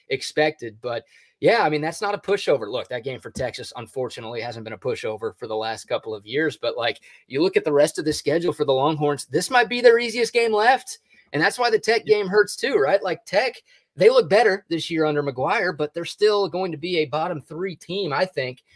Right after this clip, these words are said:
Speaker 1: in the Big twelve Conference when it's all said and done. Uh, after this Iowa State game, hell, Iowa State might be the worst team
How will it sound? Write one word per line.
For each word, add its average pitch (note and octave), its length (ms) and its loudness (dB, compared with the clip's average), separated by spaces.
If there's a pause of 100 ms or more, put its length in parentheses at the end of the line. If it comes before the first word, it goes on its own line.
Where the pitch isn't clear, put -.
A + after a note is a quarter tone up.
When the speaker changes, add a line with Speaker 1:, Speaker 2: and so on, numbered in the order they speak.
(160)
Speaker 1:
in D3 100 -6
the C#3+ 60 -4
Big D3+ 220 -4
twelve D#3+ 240 0
Conference D3 480 -4
when B2+ 100 -8
it's A#2 140 -12
all B2 160 -2
said A#2+ 260 -6
and G#2 80 -14
done. A#2+ 320 -6
Uh, - 500 -20
after E3+ 460 -4
this F#3 160 -2
Iowa E3+ 280 2
State F3 300 0
game, B2+ 160 -2
hell, D#3 160 0
Iowa D#3+ 220 0
State F3 220 -6
might E3 120 -4
be D#3 80 -4
the C3 100 -4
worst D3 360 -6
team A2 280 -12